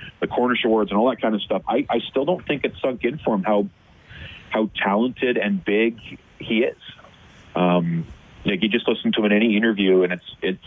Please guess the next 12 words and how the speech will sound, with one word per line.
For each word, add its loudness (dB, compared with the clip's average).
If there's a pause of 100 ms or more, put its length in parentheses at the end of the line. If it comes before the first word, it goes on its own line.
(100)
the -4
same 2
boy 6
I 4
talked -2
to -2
the -8
first -4
day 0
in -4
grade -2
ten, -2